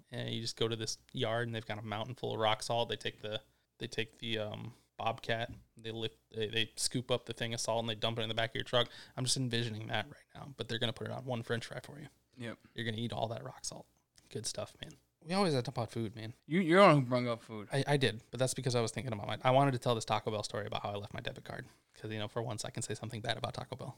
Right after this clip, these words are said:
Speaker 2: But I think the other, uh,
Speaker 1: After this, you wanna go get some Taco Bell, man?
Speaker 2: I mean, I guess. Are you paying?
Speaker 1: <laughs> Uh, don't I always?
Speaker 2: Yeah, you do.
Speaker 1: I don't even know what's open today. It's Easter.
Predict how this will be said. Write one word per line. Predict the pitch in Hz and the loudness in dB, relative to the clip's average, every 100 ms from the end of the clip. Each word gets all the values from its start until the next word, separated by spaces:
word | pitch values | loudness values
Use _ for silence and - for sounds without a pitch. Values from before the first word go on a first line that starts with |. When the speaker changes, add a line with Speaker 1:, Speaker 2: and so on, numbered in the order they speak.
| _ | _
Speaker 2:
But | 156 | 0
I | 143 | 0
think | 147 143 | 2 2
the | 135 139 | 4 4
other, | 139 139 127 117 113 | 4 0 2 2 -2
uh, | - - - | -6 -8 -2
Speaker 1:
After | 202 196 | 2 4
this, | 180 | 4
you | 151 | 2
wanna | 170 | 2
go | 165 | 0
get | |
some | - | -4
Taco | - - | -8 -6
Bell, | 185 190 | -6 -8
man? | 196 _ | -14 _
Speaker 2:
I | 135 | 2
mean, | 131 123 117 | 4 6 4
I | 110 | 2
guess. | 110 127 143 127 | 2 2 2 2
Are | |
you | 123 | 2
paying? | 104 135 160 185 - | 4 4 4 0 -4
Speaker 1:
<laughs> | - - - _ _ - 117 - | -4 -4 -6 _ _ -10 -8 -4
Uh, | |
don't | 120 127 | 0 4
I | 127 | 8
always? | 131 165 151 - _ - | 10 10 8 2 _ -4
Speaker 2:
Yeah, | 143 110 - 117 | 0 0 -2 -4
you | 113 | 0
do. | 120 110 - - - | 0 -2 -10 -16 0
Speaker 1:
I | |
don't | 175 | 4
even | 135 | 4
know | 117 | 4
what's | 107 | 4
open | 139 120 | 2 2
today. | - - | -2 -4
It's | - | -2
Easter. | 143 - - | -2 -4 -6